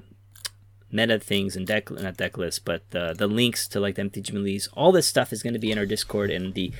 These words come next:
competitive play tab under Pioneer event results. You can find all this stuff here. Um, but, uh, uh, yeah, I was reporting on the God of Pioneer, two hundred twenty-three people last weekend, and, uh,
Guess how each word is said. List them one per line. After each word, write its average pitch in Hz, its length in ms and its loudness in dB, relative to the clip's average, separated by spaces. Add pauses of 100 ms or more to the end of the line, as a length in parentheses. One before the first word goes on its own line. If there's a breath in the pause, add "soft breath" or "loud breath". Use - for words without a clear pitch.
(160 loud breath)
competitive 123 840 0
play 107 340 2
tab 113 420 0 (320 soft breath)
under 104 320 2
Pioneer 107 460 0
event 104 280 2
results. 123 420 2
You - 60 -8
can 101 80 -4
find 104 240 -6
all 98 60 -4
this 95 160 -4
stuff - 240 -4
here. 104 320 -2 (520 loud breath)
Um, 90 380 0
but, 98 460 2
uh, 95 420 4 (800)
uh, 95 240 0
yeah, 123 180 8
I 117 100 8
was 156 180 6
reporting 147 380 6
on 139 420 2
the 117 240 0
God 113 220 4
of 117 40 -2
Pioneer, 117 400 2
two 120 160 -2
hundred 117 220 2
twenty-three 113 380 -2
people 104 520 0
last 101 300 0
weekend, 101 640 -2
and, 95 460 -2 (100)
uh, 90 280 0